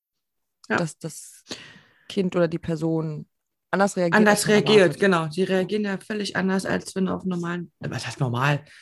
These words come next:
Speaker 1: Wenn du auf einen anderen Menschen zugehst, der nicht Autist ist, die reagieren ja ganz, ganz anders.
Speaker 2: Mhm. Gut, nun habe ich sie jetzt auch nicht gesehen, weiß jetzt auch nicht, wie sich das,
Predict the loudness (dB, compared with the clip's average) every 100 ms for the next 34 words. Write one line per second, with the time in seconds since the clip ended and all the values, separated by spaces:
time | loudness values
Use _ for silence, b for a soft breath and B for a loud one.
0 | B B B _ -2 0 2 2 4 4
1 | 4 2 0 -2 0 0 0 -2 -6 -4
2 | -4 -6 -8 -4 -2 0 -4 -2 -4 -4
3 | -12 B B B -4 0 2 0 0 -2
4 | -2 -2 -2 -4 -4 -6 -6 -8 -14 _
5 | -12 -10 -10 -12 _ _ _ _ -20 -12
6 | -10 -6 -2 -2 -2 -4 -4 -4 -4 -2
7 | -4 -6 -8 -10 -10 -10 -12 -12 -10 -10
8 | -12 -14 -14 -16 -18